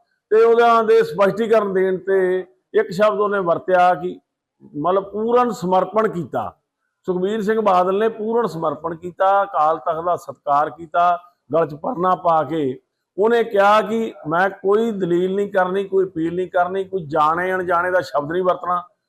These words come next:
ਉਹ ਕਹਿੰਦਾ ਸਰਕਾਰ ਦੇ ਵਿੱਚ ਜੋ ਕੁਛ ਵੀ ਵਾਪਰਿਆ,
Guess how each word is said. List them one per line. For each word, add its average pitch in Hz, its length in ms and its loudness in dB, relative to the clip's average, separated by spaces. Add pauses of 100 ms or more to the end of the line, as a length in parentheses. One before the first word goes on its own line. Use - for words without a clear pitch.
(240)
ਉਹ 226 180 4
ਕਹਿੰਦਾ 233 280 4
ਸਰਕਾਰ 180 560 2
ਦੇ 196 140 0
ਵਿੱਚ 202 160 -2
ਜੋ 175 300 0
ਕੁਛ 180 200 -4
ਵੀ 196 160 -4
ਵਾਪਰਿਆ, 165 580 2